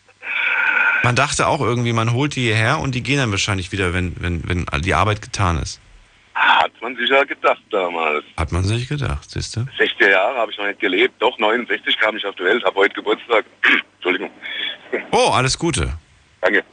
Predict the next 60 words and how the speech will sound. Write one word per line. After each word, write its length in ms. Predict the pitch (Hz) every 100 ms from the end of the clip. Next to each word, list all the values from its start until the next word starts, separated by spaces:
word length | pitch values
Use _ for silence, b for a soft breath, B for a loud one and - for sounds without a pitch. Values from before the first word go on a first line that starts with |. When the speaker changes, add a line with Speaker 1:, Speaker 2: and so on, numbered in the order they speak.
| B B
Speaker 1:
Aber 120 | 104 107
ich 100 | -
kann 140 | 143
doch 80 | 151
nicht 160 | 143
von 120 | - 123
einer 120 | 113
Familie 500 | 113 107 147 139 107
erwarten, 640 | 98 98 110 110 101 123
die 120 | 110
in 180 | 107 104
dieses 260 | 113 113 -
Land 220 | 110 135
geflüchtet 520 | 117 - 135 - 104
ist, 320 | - 123 - B B B
dass 140 | - 113
ich 120 | 113
nach 140 | 117
zehn 340 | 110 - 139 147
Jahren, 160 | 127 110
nachdem 240 | 101 123
die 80 | 120
sich 260 | 110 120 -
endlich 360 | 139 147 123
mal, 300 | 131 120 117 107
wo 160 | 101
die 100 | 107
endlich 240 | 104 135 127
mal 140 | 117
Stabilität 580 | 120 110 110 107 147 147
in 60 |
ihrem 200 | 101 101
Leben 460 | 110 120 131 117 113 117
gefunden 480 | 110 139 135 104
haben 360 | 98 85 98 127 B B B B _
und, 280 | 113 117 107
äh, 140 | 107
endlich 260 | 110 123 113
mal 80 |
Ruhe 260 | 107 123 131
einkehrt, 380 | 82 101 113 107
dass 60 |
ich 80 | 98
dann, 260 | 107 110 104
dass 100 | 107
ich 60 |
dann 180 | - 135
sage, 240 | 127 127 123
„So, 180 | 170 - B B -
jetzt 100 | 147
ist 100 | 165
wieder 160 | 165 160
Frieden 320 | - 190 185
bei 80 | 127
euch, 260 | 101 123 151
jetzt 180 | 131 -
tschüss, 360 | 247 214 -
ne, 300 | 151 165 226
mach's 220 | 147 151 151
gut.“ 280 | 156 -